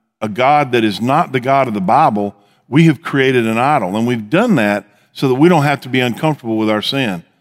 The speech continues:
or that we don't have to be uncomfortable with judgment or with wrath or with mercy. And when we do that, we also need to realize that the God we've created, this idol, has no power. It can't speak,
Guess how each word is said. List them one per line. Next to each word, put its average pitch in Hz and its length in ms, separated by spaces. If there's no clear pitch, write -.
or 120 80
that 123 80
we 131 120
don't 147 140
have 139 160
to 127 60
be 127 100
uncomfortable 127 600
with 101 200
judgment 110 540
or 113 120
with 143 120
wrath 131 400
or 160 200
with 151 100
mercy. 135 460
And 123 340
when 147 140
we 143 100
do 165 300
that, 110 360
we 151 160
also 208 300
need 165 180
to 131 60
realize 139 500
that 135 140
the 113 80
God 131 320
we've 147 200
created, 131 460
this 110 180
idol, 113 480
has 170 260
no 165 140
power. 175 500
It 120 120
can't 120 260
speak, - 560